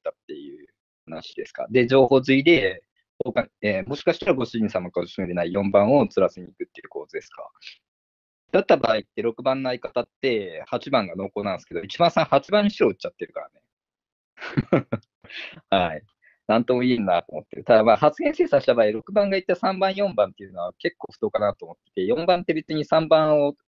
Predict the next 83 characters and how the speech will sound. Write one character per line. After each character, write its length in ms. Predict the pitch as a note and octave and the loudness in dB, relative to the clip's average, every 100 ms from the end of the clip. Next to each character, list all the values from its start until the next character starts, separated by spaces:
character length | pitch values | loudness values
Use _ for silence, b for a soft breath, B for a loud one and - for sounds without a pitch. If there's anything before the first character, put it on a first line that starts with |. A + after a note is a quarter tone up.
| _ | _
叩 340 | - - D#4+ | -8 -4 -4
い 60 | D4 | 0
て 80 | A2+ | 2
は 80 | |
な 100 | G#2+ | 0
か 80 | - | -4
っ 40 | - | -8
た 80 | G2+ | -6
よ 60 | |
う 20 | F#2+ | -6
な 60 | |
気 80 | - | -4
が 100 | F#2 | -6
す 100 | - | -6
る 100 | G2 | -6
か 120 | - | -2
ら、 320 | F2 E2+ - _ b b b _ | 0 -2 -6 _ b b b _
ま 80 | - | -4
あ、 0 | |
多 100 | A2+ | -4
数 120 | - | -4
言 80 | D3+ | -8
っ 20 | - | -6
て 100 | - | -2
た 80 | B2+ | 0
か 80 | F#2+ | 2
ら 80 | F2+ | 2
な 100 | G2+ | 0
ん 80 | A2 | 0
と 160 | - | -2
も 80 | A#2 | 2
言 80 | A2+ | 4
え 40 | |
な 100 | G2+ | 2
い 60 | F2+ | 0
け 120 | E2 | -4
ど、 240 | D#2+ D#2+ - | -6 -8 -2
確 220 | A#2 - | -2 2
か 100 | - | 2
叩 240 | B2 A2+ | 4 2
い 40 | G#2 | 2
て 60 | |
な 80 | F#2 | 0
か 80 | E2 | 0
っ 20 | |
た 80 | E2 | -6
と 80 | E2+ | -8
思 80 | E2+ | -8
っ 60 | |
て 100 | - | -6
る 60 | F2 | -2
か 80 | E2+ | 0
ら、 360 | F2+ E2 D#2+ - B B B B _ | 2 0 -6 -10 B B B B _
あ 60 | F#2 | 0
れ 60 | |
だ 120 | F2+ | 2
け 80 | - | 0
ど、 80 | D#2 | -2
ま 120 | F#2 | 0
あ、 40 | F2+ | 2
六 200 | G2+ E3+ | 0 4
番 600 | F#3 F#3+ F3+ F3+ F3+ E3+ - _ - | 2 2 0 0 0 -2 -8 _ 0
が 140 | C#3+ | 4
占 300 | D3+ D#3+ D#3+ | 6 4 2
い 60 | D#3+ | -4
持 100 | E3 | -8
っ 40 | |
て 160 | _ A#2+ | _ -6
て、 420 | A2+ A2 F#2 E2+ | -4 -4 -6 -6
四 180 | A2 B2 | -6 -4
番 200 | B2+ C3+ | -6 -2
か 160 | - | 0
ら 100 | B2+ | 2
見 80 | B2 | 0
た 100 | - | -2
と 80 | A2+ | -6
き 140 | - | -6
に、 80 | F#2 | -6
四 160 | A2 C3 | -4 0
番 200 | C3+ C#3 | 0 2
の 180 | C3+ C3+ | -2 -2
相 120 | C3+ | -2
方 400 | C3+ - C3+ | -2 -2 -2